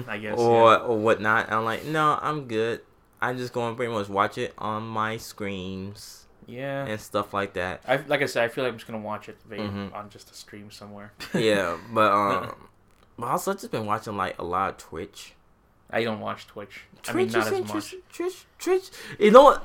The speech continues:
Speaker 2: I tell you, okay, here's a little known fact that you should watch on Twitch, which is
Speaker 1: What?
Speaker 2: the best thing I found.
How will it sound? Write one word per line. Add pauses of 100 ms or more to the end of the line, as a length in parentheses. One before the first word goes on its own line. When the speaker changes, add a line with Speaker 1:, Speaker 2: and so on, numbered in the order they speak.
(140)
Speaker 2:
I
tell
you,
okay,
here's
a
little
known
fact
that
you
should
watch
on
Twitch,
which
is
Speaker 1:
What?
Speaker 2:
the
best
thing (280)
I
found.